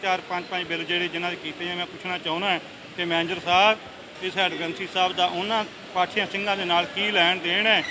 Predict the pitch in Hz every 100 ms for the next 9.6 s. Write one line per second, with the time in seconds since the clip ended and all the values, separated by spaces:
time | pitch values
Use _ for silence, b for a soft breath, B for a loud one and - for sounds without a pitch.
0 | - - - 185 202 208 196 214 185 180
1 | 185 220 214 - 170 202 190 196 185 170
2 | - - - 185 196 185 202 180 - 196
3 | 175 165 180 196 208 - 190 254 226 226
4 | 220 214 185 180 190 190 175 175 175 175
5 | 151 170 151 185 220 233 - - - 175
6 | 180 165 196 196 196 175 175 208 208 190
7 | 190 190 151 175 175 170 185 190 190 185
8 | 175 190 185 175 180 185 247 240 165 175
9 | 175 175 165 - 190